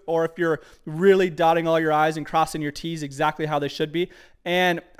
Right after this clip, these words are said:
<sighs> I'm just saying, I've seen it right here firsthand. I mean, just a perfect example of why it's so, so important to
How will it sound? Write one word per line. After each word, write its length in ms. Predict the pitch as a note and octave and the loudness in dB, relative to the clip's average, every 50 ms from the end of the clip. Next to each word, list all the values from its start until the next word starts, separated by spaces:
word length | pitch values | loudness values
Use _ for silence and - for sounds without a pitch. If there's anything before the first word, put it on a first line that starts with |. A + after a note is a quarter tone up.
| - - - | -6 -4 -4
<sighs> 320 | - - - - - - | -4 -4 -8 -10 -6 -2
I'm 160 | F3 F#3 F3+ | -2 0 0
just 220 | F3 G#3+ G#3+ - - | 2 0 -2 0 0
saying, 240 | A3 G#3+ G#3 G3+ G3 | -2 -2 0 0 2
I've 160 | F3+ E3+ D#3+ | 0 0 0
seen 340 | - - - - A3+ A#3 A#3 | -4 -8 -6 -4 -2 -2 -2
it 140 | A#3 - | -2 -2
right 260 | F3+ F#3 F#3+ G3 F#3+ F3 | 0 2 2 2 0 -2
here 320 | F#3+ F#3+ F#3 F#3 F3+ - - - - _ _ - - _ | -2 0 0 0 -2 -4 -8 -20 -20 _ _ -20 -14 _
firsthand. 720 | - A3 A3 A3+ A3 A3 - - G3+ F#3+ F#3 F3+ F3+ F3 - | 2 4 4 4 4 2 -6 -8 -6 -6 -4 -4 -4 -4 -6
I 120 | - E3+ | -6 -6
mean, 300 | E3+ E3+ E3+ E3 D#3+ - _ - _ - F3+ | -6 -6 -6 -8 -8 -12 _ -20 _ -18 -10
just 220 | E3+ G3+ G3+ - G#3+ | -6 -6 -6 -4 -4
a 40 | F#3 | -6
perfect 440 | - - - G#3 G#3+ G3+ G#3+ G3+ | -6 -6 -4 -4 -4 -4 -6 -8
example 480 | G3+ E3+ D#3+ E3+ E3+ F3 E3+ E3+ E3 C#3+ | -8 -12 -10 -10 -10 -8 -8 -8 -6 -4
of 200 | - D#3 D3+ C#3+ - - - - - | -2 -2 -4 -4 -6 -20 -20 -18 -10
why 260 | - D#3+ F3+ F#3 G3 | -4 0 2 2 2
it's 180 | F#3+ E3 - - | 2 0 -2 -4
so, 400 | - - - G3+ G#3 G#3+ G#3+ G#3 | -6 -2 0 2 4 4 2 2
so 240 | G#3 - G#3 G3+ | 0 0 2 2
important 460 | F#3+ F3+ - - G3 F#3 F3+ E3+ D#3 - | 2 2 0 0 0 0 0 -2 -6 -6
to 260 | - F3+ F3 D#3+ D3+ | -4 -2 -2 -2 -4